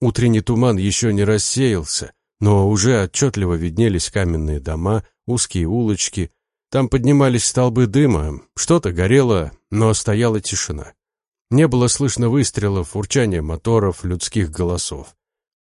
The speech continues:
Мертвый город выплывал из тумана. В небо вонзалась островерхая крыша кирхи.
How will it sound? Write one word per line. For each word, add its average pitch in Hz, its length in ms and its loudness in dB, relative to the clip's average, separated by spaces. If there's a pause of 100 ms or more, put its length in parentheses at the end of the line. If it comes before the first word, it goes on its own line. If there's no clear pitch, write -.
(320)
Мертвый 139 440 4
город 143 340 2
выплывал 117 460 0
из 110 120 -2
тумана. 76 540 -4 (400)
В 92 120 2
небо 143 220 6
вонзалась 117 640 2
островерхая 113 720 0
крыша 104 460 0
кирхи. - 580 -4